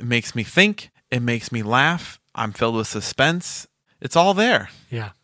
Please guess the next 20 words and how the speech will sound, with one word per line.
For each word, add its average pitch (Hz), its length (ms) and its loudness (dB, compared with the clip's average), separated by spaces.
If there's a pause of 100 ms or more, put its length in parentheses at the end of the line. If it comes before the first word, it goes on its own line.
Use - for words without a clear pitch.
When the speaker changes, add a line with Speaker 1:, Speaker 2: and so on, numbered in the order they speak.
(140)
Speaker 1:
Characters 170 480 0
I 170 100 2
love, 170 420 2 (220)
characters 107 460 -2
I 110 120 0
hate, 113 320 -4 (340)
good 123 180 -2
guys, 127 320 0
bad 113 260 -4
guys. 117 460 -8
Speaker 2:
It 175 200 -4
also 180 380 2
applies 147 360 4
to 135 100 -8
real 131 160 0
life, 104 500 -12
which 131 240 -6
is 120 120 -4
always 120 340 -2
nice. 104 460 -10